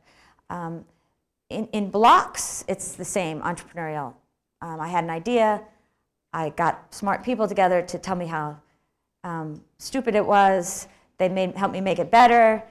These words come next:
I went and found funding. Um, I think the,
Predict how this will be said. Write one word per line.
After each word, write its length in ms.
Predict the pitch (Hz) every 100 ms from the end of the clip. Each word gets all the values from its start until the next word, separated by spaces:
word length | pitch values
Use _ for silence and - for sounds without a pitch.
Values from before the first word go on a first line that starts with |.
| _ _ _ _ _ _ -
I 140 | 196
went 180 | 185 180
and 100 | 170
found 220 | 165 165
funding. 640 | - 226 208 101 190 185 - _ _ _ _ _ _ 180
Um, 380 | 175 165 165 -
I 40 | 190
think 260 | 311 294
the, 160 | 214